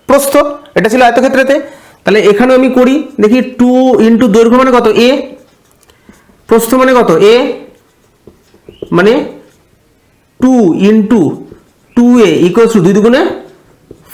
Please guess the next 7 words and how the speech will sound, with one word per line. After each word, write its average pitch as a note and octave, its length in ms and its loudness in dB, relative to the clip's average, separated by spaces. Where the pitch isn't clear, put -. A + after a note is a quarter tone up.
ফোর A#3 240 4
এ F3+ 400 0
equals G3+ 380 0
to A#3+ 60 0
হচ্ছে A#3 200 0
ফোর A#3+ 760 0
into B3+ 680 0